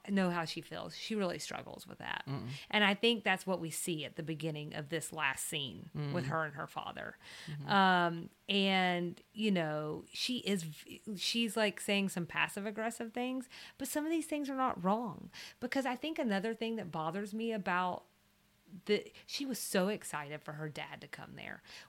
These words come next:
Speaker 1: We didn't talk about that that much in the beginning, but one of the things that she says is, like, um, you know, she's wanting the, all the other women in the office to, you know, "Talk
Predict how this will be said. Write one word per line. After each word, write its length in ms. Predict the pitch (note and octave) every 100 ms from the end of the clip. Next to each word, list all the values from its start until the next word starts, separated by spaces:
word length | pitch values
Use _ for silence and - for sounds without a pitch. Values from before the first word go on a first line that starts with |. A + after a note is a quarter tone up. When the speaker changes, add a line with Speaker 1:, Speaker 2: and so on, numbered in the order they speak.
| -
Speaker 1:
We 160 | G#3+
didn't 260 | D4 C4+ A3+
talk 260 | F3+ F3
about 260 | G#3+ A3 A3
that 200 | A3 G#3+
that 120 | -
much 220 | G#3+ A3 -
in 100 | A3+
the 80 |
beginning, 480 | G#3 G#3+ A3 A3+ A#3
but 220 | A3 G#3+
one 180 | G3 A3
of 60 | A#3
the 100 | A3+
things 260 | A3+ G#3+ G3+
that 100 | D#3+
she 160 | -
says 420 | F#3+ - G#3 G3+ F3+
is, 180 | E3 F3
like, 260 | E3 D3+ - - - - _ _ -
um, 480 | F#3 F3+ E3+ D#3 -
you 120 | G3+ A3+
know, 80 |
she's 360 | G#3+ - A3 G#3 - - - -
wanting 440 | G3 G#3+ G#3+ G3+
the, 140 | F#3+ -
all 180 | F#3 F#3+
the 380 | F#3+ F3+ E3 -
other 260 | - F3+ F3+
women 320 | E3+ F3+ F3+
in 100 | E3+
the 60 | E3
office 440 | D3+ D#3+ E3+ D#3
to, 160 | - F#3
you 140 | G3 A3+
know, 240 | A3+ A3+ - -
"Talk 220 | A#3+